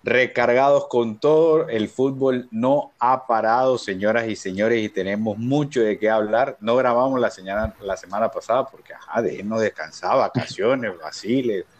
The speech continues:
paseos y la jugada, estar con la familia y todo lo demás, lo demandaba, pero ya estamos ya con las pilas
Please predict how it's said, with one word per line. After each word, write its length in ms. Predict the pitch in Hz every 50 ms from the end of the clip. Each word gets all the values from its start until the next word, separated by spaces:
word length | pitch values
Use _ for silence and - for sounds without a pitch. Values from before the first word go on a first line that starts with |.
| _ _ _ _ _ -
paseos 600 | - 101 95 - - 101 110 127 131 127 123 110
y 60 | 107
la 120 | 101 95 87
jugada, 680 | 92 87 85 90 101 117 127 127 120 117 113 - - _ _ - - _ _ _ _ _ _ -
estar 320 | 87 - - 92 - 92
con 120 | 95 101 98
la 80 | 92
familia 480 | - - 95 87 92 104 117 123 113 110
y 60 | 101
todo 220 | - - 101 104 107
lo 120 | 104 104
demás, 320 | 104 101 98 107 - 117
lo 160 | 117 113 104 98
demandaba, 840 | 98 117 127 135 131 123 120 110 104 107 110 113 120 127 151 - - _ _ _ _ _ _ _
pero 200 | - 110 104 104
ya 140 | 101 101 101
estamos 540 | 95 - - 110 110 113 113 113 113 110 107
ya 220 | 107 117 127 131
con 140 | 117 123 117
las 140 | 110 98 -
pilas 280 | - 117 117 120 110